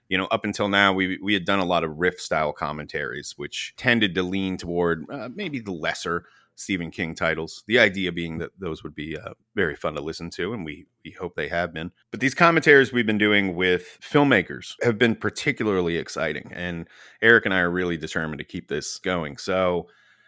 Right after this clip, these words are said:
this Friday on the Kingcast Patreon, we are doing a Gerald's Game commentary, and we got Mike Flanagan to come back for it, and he brought Carla Gugino with him.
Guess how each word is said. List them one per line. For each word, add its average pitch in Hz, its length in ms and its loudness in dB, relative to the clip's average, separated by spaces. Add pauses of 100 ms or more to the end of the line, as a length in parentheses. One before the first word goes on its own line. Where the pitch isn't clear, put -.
(280)
this 139 200 6
Friday 104 540 6 (220)
on 101 560 2 (300)
the 101 120 -2
Kingcast 104 480 -2
Patreon, 92 680 -2 (500)
we 104 180 4
are 98 100 6
doing 104 240 0
a 92 80 -2
Gerald's 104 580 6
Game 87 300 -2
commentary, 85 800 -4 (340)
and 95 520 0 (120)
we 107 180 -2
got 104 240 8
Mike 107 300 4
Flanagan 113 480 0
to 120 60 -2
come 123 200 0
back 127 260 2
for 143 180 2
it, 127 180 -2
and 98 120 0
he 92 60 0
brought 87 320 -2
Carla 113 360 0
Gugino 95 680 -2
with 98 280 -2
him. - 240 -8